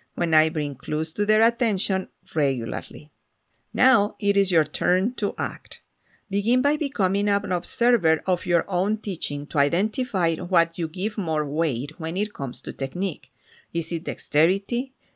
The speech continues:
Is it coordination? Is it something else? Next, determine how you present these repertoires of motion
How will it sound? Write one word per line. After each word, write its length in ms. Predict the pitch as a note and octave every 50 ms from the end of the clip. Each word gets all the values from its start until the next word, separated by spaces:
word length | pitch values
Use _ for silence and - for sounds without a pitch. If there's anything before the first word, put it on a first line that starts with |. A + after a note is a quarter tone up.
| _ _
Is 160 | F3+ E3 - F3
it 160 | D#3+ - -
coordination? 920 | - D3+ D3 C#3+ D#3 C#3+ C#3+ D3+ E3+ F3+ - - - A#3 A3+ A3+ C4 C#4 _
Is 180 | - F#3 - F#3
it 100 | D#3 -
something 600 | - - F3 F3 G3 G3 - _ A3+ A3+ A3+ A3+
else? 460 | A#3+ B3+ D4 D#4 - - - - - _ _ _ _ _
Next, 540 | - E3+ F3 G3+ B3 D#4+ D#4+ - - - - _ _ _ _ _ _ -
determine 460 | F3 E3+ - B3 C#4+ E4 G4 F#4 D#4+
how 240 | B3 B3 A#3 A3+ A3
you 180 | G#3+ G#3+ G#3+
present 580 | G#3 - F3 D#3 D#3 - - G3+ A3+ B3 B3 -
these 220 | - D#3+ D#3+ -
repertoires 680 | - E3 E3 - - D#3 C#3+ - - D3 C#3+ C#3+ - -
of 140 | - - -
motion 640 | E3 E3+ G#3 B3 B3 - - E3+ D3 D#3 F#3+ A#3